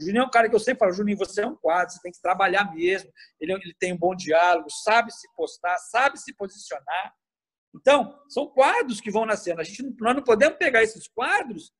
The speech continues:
e aniquilar nos mandatos. Nós temos que, ao contrário, investir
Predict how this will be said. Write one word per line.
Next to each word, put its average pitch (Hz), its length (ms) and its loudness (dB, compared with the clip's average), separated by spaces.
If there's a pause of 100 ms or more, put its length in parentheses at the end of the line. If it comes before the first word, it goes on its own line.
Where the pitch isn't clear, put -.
(240)
e 269 40 -2
aniquilar 285 640 0
nos 185 160 -12
mandatos. 170 440 -8
Nós 151 100 -14
temos 277 220 -10
que, - 240 -14
ao 240 100 0
contrário, 294 500 2
investir 294 720 0